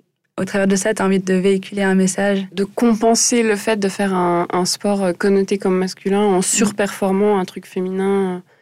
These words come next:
Speaker 1: Mhm.
Speaker 2: de la robe, des fleurs,
Speaker 1: Ouais.
Speaker 2: de la féminité, un peu,
Speaker 1: Mhm.
Speaker 2: un peu,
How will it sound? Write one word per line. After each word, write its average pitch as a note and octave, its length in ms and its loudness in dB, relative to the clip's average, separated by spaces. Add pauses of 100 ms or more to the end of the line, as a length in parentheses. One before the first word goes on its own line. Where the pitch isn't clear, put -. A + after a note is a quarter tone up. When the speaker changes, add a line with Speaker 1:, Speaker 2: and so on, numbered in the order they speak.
(120)
Speaker 1:
Mhm. G3+ 180 0 (160)
Speaker 2:
de F#3+ 60 -4
la F3+ 140 -2
robe, F#3 320 -4
des F#3 100 -6
fleurs, F#3+ 640 -4
Speaker 1:
Ouais. F#3+ 240 0
Speaker 2:
de F#3 40 0
la F#3 100 0
féminité, F#3 640 -4
un F3 180 -8
peu, G#3 140 -6
Speaker 1:
Mhm. F#3+ 80 -4
Speaker 2:
un E3+ 160 -8
peu, E3 160 -20